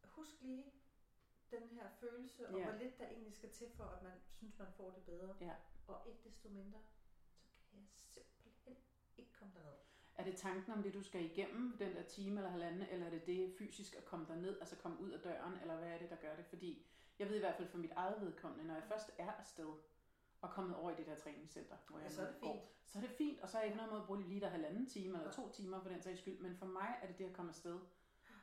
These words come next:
Speaker 2: Komme ud af døren.
Speaker 1: Ja.
Speaker 2: Øhm, og jeg er ikke så god til det der med at gøre det sådan i forlængelse af arbejde og sådan noget. Jeg vil gerne hjem først.
Speaker 1: Ja.
Speaker 2: Så det er sådan, men, men, men så, altså, så, ja, det er det der at komme afsted, der er det svære
Speaker 1: Ja,
Speaker 2: for mig.
Speaker 1: jamen,
Speaker 2: Altså,
Speaker 1: det
Speaker 2: det er
Speaker 1: er
Speaker 2: det
Speaker 1: også.
Speaker 2: helt klart.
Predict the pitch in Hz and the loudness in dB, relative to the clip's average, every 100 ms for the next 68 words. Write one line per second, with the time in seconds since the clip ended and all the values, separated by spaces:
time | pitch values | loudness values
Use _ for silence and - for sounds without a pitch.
0 | - - 202 254 202 180 - 170 175 214 | -6 0 0 0 0 2 2 0 -6 -8
1 | 208 - 190 185 170 160 156 151 151 - | -10 -2 0 2 2 0 -2 -6 -8 -12
2 | - - - 196 196 196 208 208 - 185 | -20 -20 -10 0 2 2 2 2 2 0
3 | 180 180 175 170 170 170 175 165 170 170 | 0 2 2 2 2 2 0 -2 0 -2
4 | 165 165 160 147 156 156 - - - 156 | -2 -2 -2 0 0 0 -4 -6 -8 -6
5 | 175 165 160 165 - 156 151 - - - | -4 -2 0 -2 -4 -4 -4 -6 -10 -18
6 | - 196 - - 175 202 196 202 196 165 | -16 -14 -12 -10 0 2 4 4 4 0
7 | - 190 180 - 185 180 175 - - - | 0 0 0 0 0 2 -2 -6 -20 -12
8 | 185 190 185 180 - - - 233 - 214 | -6 -4 -2 -2 -4 -6 -4 -4 -4 -6
9 | 196 226 214 214 220 233 220 190 - 175 | -6 -6 -4 -2 -2 0 0 0 0 -4
10 | - 202 196 170 165 160 151 208 196 170 | -2 -2 -2 -4 -4 -4 -2 -2 -2 -4
11 | 156 170 - - - 214 202 196 - - | -4 -6 -6 -4 -2 2 2 2 -2 -4
12 | - - 170 - | -4 -2 -2 -2